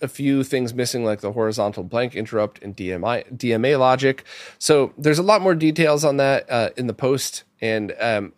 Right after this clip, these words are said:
as well as the Analog Pocket system, System sixteen B core.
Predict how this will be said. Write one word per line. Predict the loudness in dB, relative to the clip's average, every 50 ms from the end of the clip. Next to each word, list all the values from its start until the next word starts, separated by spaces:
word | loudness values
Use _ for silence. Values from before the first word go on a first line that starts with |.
| -8 -6
as | -6 -2
well | 0 0 2 2
as | 2 2
the | 2 0 0 2
Analog | 2 2 2 2 0 0 -4 -2
Pocket | -2 -2 -2 0 -4 -8 -8
system, | -8 -10 -10 -10 -8 -6 -4 -4 -4 -6 -8 _ -10
System | -8 -4 -4 -4 -4 -2 -2 -2 -2 -4
sixteen | -6 -8 -8 -8 -10 -8 -8 -6 -6 -6
B | -4 -6 -6 -6
core. | -4 -4 -2 0 0 -2 -2